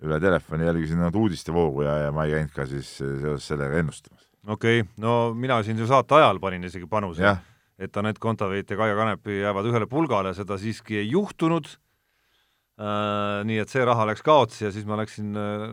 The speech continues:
Speaker 2: murdsin natukene oma siukest konservatiivset strateegiat ja läksin seda raha muidugi tagasi võtma ka seal paari naiste korvpallipanusega
Speaker 1: Ja
Speaker 2: ja
Speaker 1: kukkusid veel rohkem
Speaker 2: ja
Speaker 1: kokku.
Speaker 2: siis, no auku otseselt mitte, aga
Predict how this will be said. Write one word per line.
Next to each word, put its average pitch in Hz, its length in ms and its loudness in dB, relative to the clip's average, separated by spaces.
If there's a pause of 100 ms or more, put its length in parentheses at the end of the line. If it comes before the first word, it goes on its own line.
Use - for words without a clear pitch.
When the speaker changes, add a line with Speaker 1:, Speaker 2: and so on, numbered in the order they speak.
Speaker 2:
murdsin 120 340 -6
natukene 101 460 -4
oma 104 160 0
siukest 104 560 -8
konservatiivset 101 720 -6
strateegiat 101 640 -2
ja - 20 -6
läksin 95 300 -8
seda 101 160 -4
raha 110 180 2
muidugi 101 220 -6
tagasi 95 340 -2
võtma 95 300 -8
ka 117 80 4 (100)
seal 90 140 -8
paari 92 240 -2 (100)
naiste 98 320 -8
korvpallipanusega 85 800 -8
Speaker 1:
Ja 82 140 2
Speaker 2:
ja 82 100 2
Speaker 1:
kukkusid 85 320 -4
veel 92 160 6
rohkem 78 240 -4
Speaker 2:
ja 82 140 0
Speaker 1:
kokku. 76 180 -4
Speaker 2:
siis, - 240 -14
no 143 160 0
auku 123 400 4
otseselt 110 320 -8
mitte, 127 300 -8
aga 90 160 -2